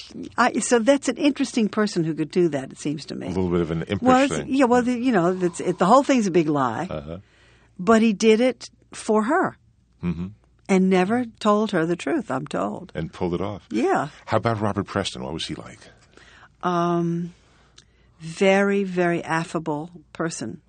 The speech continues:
Speaker 1: Uh, tremendous personality. Very sexy guy. Uh, energy, my God, the energy he had.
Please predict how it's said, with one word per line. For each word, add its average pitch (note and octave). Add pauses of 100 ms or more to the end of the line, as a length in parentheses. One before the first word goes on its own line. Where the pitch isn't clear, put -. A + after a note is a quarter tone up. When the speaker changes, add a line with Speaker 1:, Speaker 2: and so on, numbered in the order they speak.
(680)
Speaker 1:
Uh, C3 (360)
tremendous G3+
personality. C3
Very F#3
sexy D#3
guy. B2 (720)
Uh, C3 (1120)
energy, A3+
my E3+
God, E3+
the G#2+
energy C#3
he D3+
had. C3